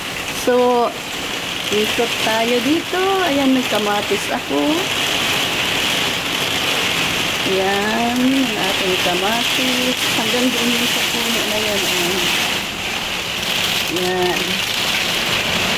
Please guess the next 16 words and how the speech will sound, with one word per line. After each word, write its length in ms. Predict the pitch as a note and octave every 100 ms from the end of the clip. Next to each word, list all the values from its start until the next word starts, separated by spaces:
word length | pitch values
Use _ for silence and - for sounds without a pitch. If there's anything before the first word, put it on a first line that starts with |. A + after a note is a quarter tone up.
| - - - -
So, 120 | - G3
yung 340 | F#3+ F#3 A3 A3
dalawa 200 | A#3 A#3 A#3
na 80 |
yan, 160 | A3+ A#3 A3+
pinahihilog 640 | G#3 G#3 A3+ G#3+ G3+ G3+ -
ko 60 | G3 F#3+
na 80 | F#3
lang. 140 | F#3 F3+ F#3+
So, 80 | G#3
hindi 400 | F#3+ G#3 G#3+ A3+
na, 160 | B3 C4
marami 320 | C#4 C#4+ D4
na 160 | C#4 C4
akong 220 | C4+ C4+
naano 320 | B3+ A#3+ A#3+